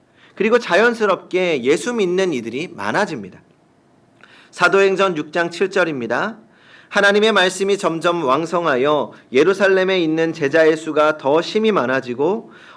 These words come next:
허다한 제사장의 무리도 이 도에 복종하니라."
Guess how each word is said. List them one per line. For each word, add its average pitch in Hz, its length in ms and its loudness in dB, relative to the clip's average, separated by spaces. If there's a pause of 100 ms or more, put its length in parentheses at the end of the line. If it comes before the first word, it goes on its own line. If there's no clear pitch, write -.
(120)
허다한 226 420 2
제사장의 190 580 0
무리도 147 560 -2 (140)
이 233 260 -2
도에 165 420 2
복종하니라." 131 720 -2